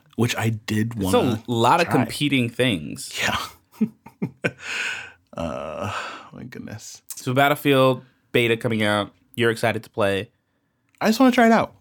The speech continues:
Speaker 2: I would love to try it out, too, 'cause I've never played a Battlefield game, but
Speaker 1: Yeah.
Speaker 2: why not?
Speaker 1: I opened my Horizons this week, and I was pleasantly surprised, so
Speaker 2: There you go.
Speaker 1: I wanna keep doing it.
Speaker 2: Keep opening the Horizons.
Speaker 1: Yeah.
Speaker 2: Speaking about pub G,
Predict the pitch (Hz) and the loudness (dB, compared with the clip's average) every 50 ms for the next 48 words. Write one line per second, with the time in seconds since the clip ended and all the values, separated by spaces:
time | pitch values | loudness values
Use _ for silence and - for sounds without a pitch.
0 | - - - - 415 440 415 403 - 330 - - 370 302 277 262 254 - 254 170 | -6 -2 0 2 2 2 2 0 -2 -2 -2 0 2 2 2 0 0 2 2 2
1 | 123 101 - - _ _ _ _ _ _ _ _ _ - - - 156 147 170 165 | 2 0 -2 -8 _ _ _ _ _ _ _ _ _ -14 -6 -2 0 2 2 2
2 | 170 156 151 156 170 175 185 175 190 190 180 143 127 117 110 113 - 113 104 98 | 2 0 -2 -2 0 0 0 2 2 2 4 4 2 2 2 0 -2 -4 -4 -2
3 | 101 98 98 90 117 120 - - 127 123 123 139 135 95 - 101 - - _ _ | -2 -4 -4 -4 -8 -10 -4 0 2 2 4 2 0 -2 -4 -8 -12 -18 _ _
4 | _ _ - 143 190 240 254 175 - - _ _ _ _ _ _ _ _ - - | _ _ 0 2 2 2 2 0 -4 -8 _ _ _ _ _ _ _ _ 0 2
5 | 139 185 196 202 202 196 180 175 160 170 143 131 127 131 135 156 151 143 156 151 | 4 4 6 6 6 6 6 6 6 6 6 6 6 4 4 2 0 -2 -4 -4
6 | - 175 175 180 175 - - 120 123 123 120 117 113 113 113 110 - - 117 110 | -2 -2 0 0 -2 -2 -2 0 2 2 2 4 2 2 2 0 -2 -6 -12 -12
7 | - - 131 123 120 120 113 110 107 113 107 - 101 78 60 60 - - - - | -2 2 2 4 4 4 4 2 0 -2 -6 -6 -4 -4 -4 -6 -8 -8 -8 -6
8 | 78 65 65 67 - 349 381 440 415 320 185 127 107 107 123 131 - - 101 104 | -6 -4 -4 -6 -6 -8 -10 -8 -6 -4 -4 -4 -4 -6 -10 -10 -8 -6 -4 -2
9 | 104 98 - - 101 90 - 98 101 90 64 52 - - - - - 294 330 - | -2 -4 -4 -6 -6 -4 -4 -6 -6 -6 -6 -10 -12 -16 -20 -8 -6 -6 -4 -4
10 | 294 302 349 349 339 294 294 311 302 302 311 330 370 370 285 220 143 - - - | -6 -8 -6 -4 -2 -2 0 0 0 -2 -2 -4 -4 -4 -4 -4 -4 -4 -6 -10
11 | - - - - - 123 117 104 - - 123 - _ _ _ _ _ _ _ _ | -14 -16 -16 -16 -16 -14 -14 -14 -16 -18 -20 -20 _ _ _ _ _ _ _ _
12 | _ _ _ _ _ _ _ _ _ _ _ _ _ _ _ _ _ _ _ _ | _ _ _ _ _ _ _ _ _ _ _ _ _ _ _ _ _ _ _ _
13 | _ _ _ _ _ _ _ _ _ _ - - - 277 294 311 208 202 175 127 | _ _ _ _ _ _ _ _ _ _ -14 -4 -2 0 2 2 2 2 2 2
14 | 135 156 127 123 - 92 85 80 120 170 | 2 0 0 0 -2 -4 -4 -4 -4 -6